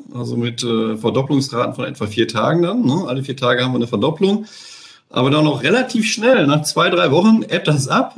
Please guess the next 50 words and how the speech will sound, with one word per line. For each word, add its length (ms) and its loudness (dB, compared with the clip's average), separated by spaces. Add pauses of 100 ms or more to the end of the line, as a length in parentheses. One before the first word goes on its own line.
und, 460 -2
äh, 180 -4
in 80 0
Südafrika 640 -2
ist 300 -4
es 80 -2
schon 140 0
wieder 120 -2
auf 60 -2
dem 100 0
Rückzug. 560 0 (720)
Und 220 2
das 160 0
haben 100 2
wir 60 2
auch 60 4
in 80 2
Dänemark 380 4
gesehen. 520 -10
Das 160 -8
haben 80 2
wir 60 2
in 60 0
Dänemark 380 2
gesehen, 360 0
da 80 2
hat 80 2
das 140 -2
ungefähr, 600 -4
ja, 220 -4
vor, 540 -12
vor 480 -6
gut 160 -2
einer 160 2
Woche 220 2
angefangen 420 -2
mit 80 -2
dem 100 6
Rückzug. 400 -4 (300)
Und 160 4
wir 80 4
sehen 180 2
es 60 -4
jetzt 180 0
übrigens 320 0
aktuell 320 0
auch 80 2
schon 160 2
in 100 2
England. 640 2